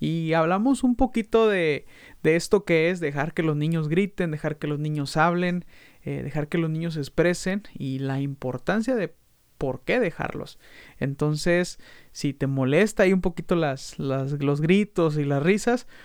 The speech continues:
pues a lo mejor no has entendido muy bien que es importante que los niños se expresen y que su única forma de expresarse es gritar. Entonces, eh,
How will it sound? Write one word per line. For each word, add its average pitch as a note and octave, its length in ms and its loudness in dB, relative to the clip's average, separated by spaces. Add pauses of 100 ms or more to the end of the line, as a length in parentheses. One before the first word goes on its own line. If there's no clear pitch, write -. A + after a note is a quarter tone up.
pues E3+ 160 -2
a F#3 40 4
lo F3+ 100 4
mejor F#3+ 300 2
no A3 80 4
has G#3 80 2
entendido F#3 420 2
muy F#3 160 0
bien D#3 240 0
que C3+ 180 -4
es D3 260 -6
importante G#3 840 0 (380)
que D3+ 100 -4
los D3 120 -2
niños F3 340 -2
se C#3+ 140 -4
expresen G#3 680 0
y D#3+ 120 -6
que F#3+ 160 -2
su - 120 -2
única A3 320 2
forma F3 360 0
de C#3+ 60 0
expresarse F3 640 -2 (400)
es C#3+ 200 2
gritar. C3 360 -2 (600)
Entonces, A3 920 0
eh, C#3+ 380 -10